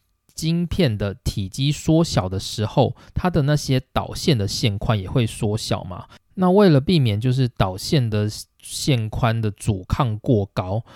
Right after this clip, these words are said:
所以那时候的制程基本上就是希望能够从铝制程转进铜制程。那铝制程的话，如果有做过就会知道，铝制程它其实是沉积，然后之后蚀刻，然后就可以形成导线。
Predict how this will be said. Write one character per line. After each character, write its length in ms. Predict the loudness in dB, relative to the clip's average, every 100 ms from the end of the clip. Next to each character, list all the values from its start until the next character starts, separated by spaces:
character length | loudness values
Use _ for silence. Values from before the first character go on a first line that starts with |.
| -8
所 140 | 0
以 40 | 2
那 140 | 2
时 160 | 0 2
候 160 | 2
的 120 | 2 0
制 320 | -2 -2 0
程 240 | 0 -2
基 160 | -2 -2
本 160 | 0
上 200 | 0 0
就 140 | 2 0
是 140 | 0
希 240 | -2 0 2
望 120 | 2
能 140 | 2
够 140 | 0 -2
从 360 | -4 -4 -4
铝 200 | -4 -6
制 200 | -2 -2
程 240 | -2 -4 -4
转 260 | -4 -4
进 260 | -2 -2 -2
铜 260 | -4 -4
制 220 | -2 -2 -2
程。 280 | -4 -4 -6 -12 -8
那 120 | -2 -2 -4
铝 260 | -4 -2 -2
制 200 | 0 0
程 160 | 0
的 80 | 0
话， 140 | 0 0
如 100 | 0
果 80 |
有 120 | -2 -4
做 280 | -2 -2
过 200 | 0 -2
就 60 | 0
会 100 | -2
知 160 | 0 0
道， 80 |
铝 220 | 0 -2 -6
制 200 | -6 -4
程 160 | -2
它 140 | -4 -4
其 140 | -4
实 80 | -4
是 160 | -4 -6
沉 280 | -6 -6
积， 200 | -4 -4
然 120 | -4 -4
后 80 |
之 200 | -6 -4
后 220 | -2 -2 -4 -14 _
蚀 300 | -10 -8 -6 -4
刻， 380 | 0 0 0 -4 _ _ -4
然 120 | -2
后 160 | 0
就 140 | -2 -4
可 180 | -2 -4
以 80 |
形 300 | -4 -4 -6
成 240 | -4 -6 -4
导 200 | -6 -6
线。 380 | -8 -4 -4 -4